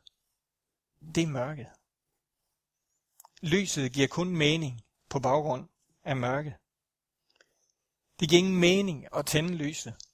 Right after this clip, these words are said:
hvis ikke, hvis det er lyst. Lysets baggrund må nødvendigvis være mørket. Alternativet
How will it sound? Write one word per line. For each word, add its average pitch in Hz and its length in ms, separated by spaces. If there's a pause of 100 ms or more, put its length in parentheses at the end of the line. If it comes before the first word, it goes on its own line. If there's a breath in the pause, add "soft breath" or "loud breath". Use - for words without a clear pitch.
(600)
hvis 160 200
ikke, - 320 (300)
hvis - 240
det 151 180
er 151 120
lyst. - 480 (1400)
Lysets 165 560
baggrund 143 560
må 135 140
nødvendigvis 135 680
være 123 180
mørket. 135 400 (1300)
Alternativet 147 800